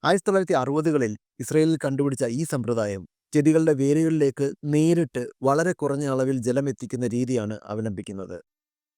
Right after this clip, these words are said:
പരമ്പരാഗത നനവ് ശൈലികളെ അപേക്ഷിച്ച് ഇത് ജലനഷ്ടം ഗണ്യമായി കുറയ്ക്കുകയും ചെടികൾക്ക് ആവശ്യമായ ജലം അവയുടെ ചുവടുകളിൽ കൃത്യമായി ലഭ്യമാക്കുകയും ചെയ്യുന്നു. തന്മൂലം സവിശേഷമായ ഈ ഇസ്രായേലി ടെക്നോളജി ഇതിനോടകം തന്നെ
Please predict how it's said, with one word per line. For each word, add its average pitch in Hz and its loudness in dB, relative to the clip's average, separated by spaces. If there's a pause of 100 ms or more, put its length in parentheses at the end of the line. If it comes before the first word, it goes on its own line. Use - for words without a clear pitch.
പരമ്പരാഗത 147 4 (100)
നനവ് 139 0
ശൈലികളെ 135 0
അപേക്ഷിച്ച് 113 -2 (320)
ഇത് 156 2
ജലനഷ്ടം 143 2
ഗണ്യമായി 139 0
കുറയ്ക്കുകയും 127 -2 (320)
ചെടികൾക്ക് 147 2
ആവശ്യമായ 143 -2
ജലം 131 0 (140)
അവയുടെ 135 2
ചുവടുകളിൽ 143 0 (220)
കൃത്യമായി 175 2
ലഭ്യമാക്കുകയും 135 0
ചെയ്യുന്നു. 98 -6 (640)
തന്മൂലം 151 2 (300)
സവിശേഷമായ 175 0 (160)
ഈ 143 -4 (200)
ഇസ്രായേലി 165 2
ടെക്നോളജി 113 -4 (160)
ഇതിനോടകം 135 2
തന്നെ 127 -2